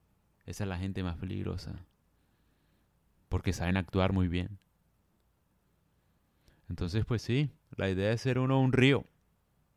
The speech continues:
A mí eso de Buda me impactó bastante. Los insultos son como llamas que caen a un río, y el río eres tú.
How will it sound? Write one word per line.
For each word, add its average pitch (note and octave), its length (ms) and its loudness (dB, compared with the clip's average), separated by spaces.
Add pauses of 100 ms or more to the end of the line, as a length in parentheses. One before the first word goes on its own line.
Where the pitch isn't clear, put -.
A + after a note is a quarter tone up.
(760)
A G2+ 100 -6
mí G2+ 120 -2
eso G#2 180 -2
de A#2 60 0
Buda G#2+ 320 2
me F#2 320 2
impactó F#2 440 -2
bastante. G2+ 600 -6 (640)
Los G2 180 2
insultos G#2+ 420 0
son A2 160 -2
como G#2+ 220 0
llamas G2+ 580 0 (1160)
que G2+ 140 -4
caen G2+ 280 2
a G2 60 2
un G2 140 2
río, G2+ 360 2 (460)
y G2 80 -4
el F#2 100 0
río G2 240 0
eres G2 180 -2
tú. G#2 220 -14